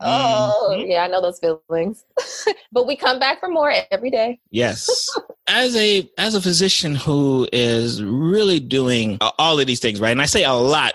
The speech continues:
Speaker 2: because I'm, I'm comparing you to the, the general physician. Sh-,
Speaker 1: Mm-hmm.
Speaker 2: should patients really d-, demand, you know, more, right? Like, should they require more? Like, what, as,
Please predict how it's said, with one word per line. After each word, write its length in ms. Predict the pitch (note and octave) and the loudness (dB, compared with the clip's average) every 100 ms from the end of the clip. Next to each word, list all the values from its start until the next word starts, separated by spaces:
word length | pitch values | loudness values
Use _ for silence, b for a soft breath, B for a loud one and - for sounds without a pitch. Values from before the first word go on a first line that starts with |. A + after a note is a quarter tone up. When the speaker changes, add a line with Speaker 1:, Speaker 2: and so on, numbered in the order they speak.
| - | -2
Speaker 2:
because 300 | C3+ C3 B2 | -2 0 0
I'm, 220 | B2 A#2+ | 0 -2
I'm 140 | A2 G#2+ | -2 -2
comparing 520 | A#2 - C3+ B2+ B2 | -2 0 2 2 0
you 200 | A#2 A2 | 0 -2
to 520 | - - A2+ G#2+ G2+ - | -2 -2 0 0 -2 -4
the, 140 | - - | -10 -8
the 200 | G2 G#2 | -4 -2
general 420 | G2 A#2 A#2 G#2+ | 0 0 2 0
physician. 560 | G2+ G2 G#2 G#2 D#2+ - | -2 0 2 2 0 -2
Sh-, 180 | - - - | -2 -2 -4
Speaker 1:
Mm-hmm. 40 | G3 | -4
Speaker 2:
should 240 | - - - - | -2 -2 -4 -8
patients 580 | G#3+ G4 - G#4 - | -2 -2 0 -2 -2
really 640 | G3 G#3 A3+ A3 G#3+ G3 F3+ - _ C#3 | -2 0 2 2 2 0 0 -6 _ -6
d-, 200 | C#3+ C3 | -4 -2
demand, 760 | C3+ C3 B2 C3+ E3+ A3 C4 - | -2 0 0 2 2 2 -2 -6
you 240 | G3 B2+ A3 | -6 -2 0
know, 180 | G3+ G3 | 2 0
more, 480 | E3 G3 A3 A#3 | 0 2 2 2
right? 240 | A3 A#3 F#3+ | 2 2 0
Like, 160 | D#3 | 0
should 220 | C#3+ G#3 F#3+ | 0 0 0
they 200 | A3+ A3 | 0 -2
require 640 | A2+ G#2+ - C3+ E3 G3+ G#3 | -4 -6 -2 0 2 0 2
more? 220 | G#3+ A3 | 2 2
Like, 160 | F#3 | 2
what, 180 | F3 G#3 B B - | 0 -2 B B -6
as, 200 | E3 - | -4 -4